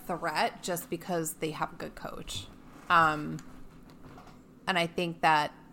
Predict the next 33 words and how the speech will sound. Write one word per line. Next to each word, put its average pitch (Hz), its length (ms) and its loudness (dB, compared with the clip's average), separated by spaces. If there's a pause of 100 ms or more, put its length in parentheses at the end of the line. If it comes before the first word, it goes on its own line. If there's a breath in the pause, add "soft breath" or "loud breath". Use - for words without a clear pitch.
a 180 60 -6
good 160 220 -4
coach 156 360 -4
makes 139 300 -6
a - 200 -8
world 151 300 -2
of 147 40 -12
a 143 60 -6
difference. - 440 -8
Like, 151 100 -4
I 160 80 0
think 151 200 -4
Barry 143 200 0
Trotz 143 300 -2
can 147 120 -6
make 139 160 -8
a 185 40 -12
world - 200 -8
of - 80 -10
a - 40 -8
difference. - 600 -10
Um, 160 560 0 (2250)
<sighs> - 20 -
I 147 540 2 (320)
don't 147 140 -6
know. 147 260 -8 (1080)
What 185 200 6
else? 175 220 8
Can 202 160 2
you, 196 100 4
can 220 240 4
you 233 140 8
re-, 175 320 2